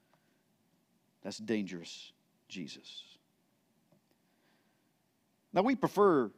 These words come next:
nice Jesus for good reason. Dangerous Jesus is out of our control. It's like being in the middle of a storm.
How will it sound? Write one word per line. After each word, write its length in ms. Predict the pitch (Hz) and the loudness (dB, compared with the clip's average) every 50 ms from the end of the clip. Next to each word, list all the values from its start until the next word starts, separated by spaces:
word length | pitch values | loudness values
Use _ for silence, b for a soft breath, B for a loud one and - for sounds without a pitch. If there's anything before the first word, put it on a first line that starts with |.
| _ - | _ -4
nice 260 | 113 139 160 180 165 - | 0 2 2 2 0 -2
Jesus 380 | - 127 110 107 101 113 113 | -2 -2 -2 -2 -2 -4 -8
for 140 | - - - | -10 -10 -6
good 180 | 107 117 117 101 | -4 -2 -2 0
reason. 360 | 101 113 131 143 - - - _ _ _ _ _ _ _ _ _ _ _ _ _ _ _ _ _ _ _ _ _ _ _ _ _ _ _ _ _ _ _ | 0 0 -2 -2 -4 -6 -12 _ _ _ _ _ _ _ _ _ _ _ _ _ _ _ _ _ _ _ _ _ _ _ _ _ _ _ _ _ _ _
Dangerous 380 | 131 143 165 147 135 135 110 | -4 -2 -2 0 -2 -2 -4
Jesus 440 | 107 110 135 135 135 127 135 120 - | -2 2 2 4 4 4 2 0 -2
is 120 | 135 113 - | -4 -4 0
out 180 | 135 151 151 | 2 2 4
of 80 | 147 131 | 4 4
our 140 | 143 131 127 | 4 2 2
control. 580 | - 127 107 - - 175 170 165 143 131 131 | -2 -6 -8 -2 0 2 4 4 4 4 2
It's 160 | 127 117 - | 0 0 2
like 320 | 160 147 143 139 131 - B B B B - | 6 6 6 6 6 2 B B B B 4
being 220 | 151 170 180 175 165 | 6 6 6 6 6
in 80 | 160 | 4
the 60 | 156 | 4
middle 280 | 156 156 180 175 170 170 | 4 6 8 10 10 10
of 100 | 160 135 | 8 6
a 40 | 147 | 2
storm. 500 | - - - - 185 180 180 165 156 147 | -2 -2 2 4 6 6 6 6 4 2